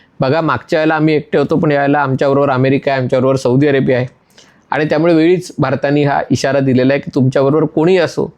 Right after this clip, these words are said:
तुमचे कोणतेही करार झाले असो, कोणी तुमच्या मदतीला येऊ, जर तुम्ही भारताच्या भूमीवर हल्ला केलात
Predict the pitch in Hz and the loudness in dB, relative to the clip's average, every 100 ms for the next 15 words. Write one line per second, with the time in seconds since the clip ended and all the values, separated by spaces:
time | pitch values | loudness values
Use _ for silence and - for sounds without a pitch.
0 | _ _ _ _ _ _ _ 139 135 143 | _ _ _ _ _ _ _ 0 0 0
1 | 143 135 165 156 143 160 147 147 143 135 | 0 0 0 -2 -2 0 0 2 0 0
2 | 139 147 147 160 147 143 139 139 131 139 | -2 0 0 0 0 0 2 2 2 2
3 | 127 113 - _ _ _ _ _ _ _ | 0 -2 -6 _ _ _ _ _ _ _
4 | _ _ - 156 - 143 147 131 120 - | _ _ -4 -2 0 0 0 0 -2 -2
5 | 131 151 135 127 131 127 117 113 117 123 | -2 0 0 2 2 0 0 0 0 0
6 | 127 143 | 0 -2